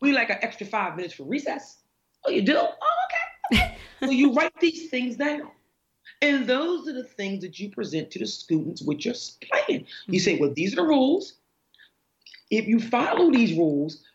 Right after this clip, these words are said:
Speaker 1: look at all these great things you're gonna have."
Speaker 2: Mm-hmm.
Speaker 1: "Really, Miss Wayman? If no, if we don't break the rule, we get to have five minutes extra recess?" "Yes."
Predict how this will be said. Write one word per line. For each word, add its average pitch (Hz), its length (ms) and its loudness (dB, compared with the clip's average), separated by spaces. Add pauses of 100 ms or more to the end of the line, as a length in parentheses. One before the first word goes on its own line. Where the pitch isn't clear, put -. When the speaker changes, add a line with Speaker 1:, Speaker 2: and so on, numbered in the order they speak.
Speaker 1:
look 202 200 0
at - 60 2
all 220 260 2
these 135 180 -2
great 139 440 -4
things 151 320 -4
you're 143 80 -6
gonna 165 220 -2
have." 160 260 -4 (400)
Speaker 2:
Mm-hmm. 151 280 -4
Speaker 1:
"Really, 339 280 4
Miss 349 240 -4
Wayman? 370 360 2 (220)
If 226 180 2
no, 220 280 0
if 185 100 -4
we 285 120 0
don't 311 180 -2
break 269 220 -2
the 254 60 -4
rule, 247 260 0
we 226 120 2
get 226 220 -6
to - 60 -8
have 180 320 -2
five 233 300 0
minutes 233 280 4
extra 208 300 -2
recess?" 453 420 -2 (240)
"Yes." 679 800 2